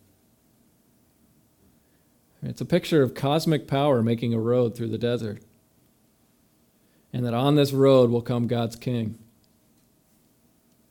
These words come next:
I mean, Isaiah fills in the rest of the picture at the, in Isaiah forty.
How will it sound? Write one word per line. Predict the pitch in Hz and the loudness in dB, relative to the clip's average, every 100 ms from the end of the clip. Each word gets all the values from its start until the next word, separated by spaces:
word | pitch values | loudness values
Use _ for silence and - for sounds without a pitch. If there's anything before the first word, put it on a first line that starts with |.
| _ _ _ _ _ _ _ _ _ _ _ - | _ _ _ _ _ _ _ _ _ _ _ -8
I | |
mean, | 123 | -2
Isaiah | 131 147 160 | 2 6 8
fills | 147 151 151 | 8 6 6
in | 151 151 | 6 6
the | 139 | 6
rest | 147 143 | 4 2
of | 135 | -2
the | |
picture | 143 151 147 131 120 | 2 2 0 0 2
at | 117 | 2
the, | 123 123 | -2 -2
in | 127 117 117 - | -2 -2 -4 -6
Isaiah | 123 120 123 117 123 123 113 | -4 -2 -2 -2 0 2 2
forty. | - 135 135 117 113 | 2 4 4 4 0